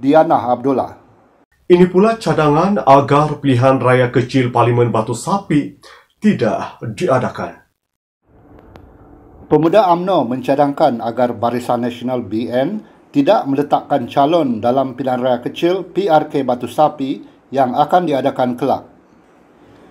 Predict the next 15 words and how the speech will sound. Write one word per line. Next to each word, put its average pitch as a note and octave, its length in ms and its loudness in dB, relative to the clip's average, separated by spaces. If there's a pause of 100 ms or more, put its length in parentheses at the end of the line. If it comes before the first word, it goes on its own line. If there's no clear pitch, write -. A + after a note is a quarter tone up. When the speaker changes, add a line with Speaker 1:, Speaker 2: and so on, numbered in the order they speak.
(120)
Speaker 1:
Ketuanya, D#3+ 640 2
Datuk C#3+ 320 0
Doktor D3 320 2
Ashraf D#3 640 -2
Wajdi C3 560 -2
Dusuki B2+ 400 -4
berkata, B2+ 640 -4 (320)
cadangan D3+ 400 2
tersebut C#3+ 400 -4
dibuat F3 480 -2 (240)
bagi C3+ 240 0
mengelakkan C3+ 800 0
jangkitan C3 560 -4
covid B2+ 240 -6
nineteen B2+ 480 -4